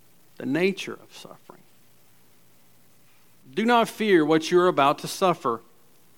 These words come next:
Behold, the devil is about to throw some of you in, into prison that you may be tested, and for ten days you will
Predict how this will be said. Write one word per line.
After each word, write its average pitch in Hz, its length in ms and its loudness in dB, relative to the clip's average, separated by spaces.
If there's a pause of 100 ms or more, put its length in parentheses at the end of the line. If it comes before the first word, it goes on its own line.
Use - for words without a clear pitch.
(420)
Behold, 202 380 4
the 180 80 2
devil 170 480 4
is 143 100 0
about 156 320 2
to 143 60 -18
throw 170 200 0
some 175 240 0
of 156 120 2
you 151 100 2
in, 143 140 0
into 143 260 -4
prison 147 520 2 (640)
that 139 200 -2
you 208 80 2
may 160 140 6
be 156 160 4
tested, 156 680 -2
and 156 180 0
for 156 120 0
ten 208 340 0
days 175 420 2
you 151 100 0
will 156 360 0